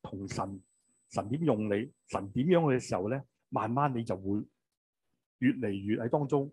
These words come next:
明白侍奉係乜嘢。但係個 humble 係個最緊要嗰條 key，因為咧，神面前，but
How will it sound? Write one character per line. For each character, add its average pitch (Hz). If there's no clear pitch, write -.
明 90
白 104
侍 -
奉 92
係 92
乜 101
嘢。 87
但 101
係 98
個 -
humble 139
係 92
個 101
最 104
緊 95
要 107
嗰 -
條 82
key， -
因 131
為 117
咧， 113
神 -
面 87
前， -
but -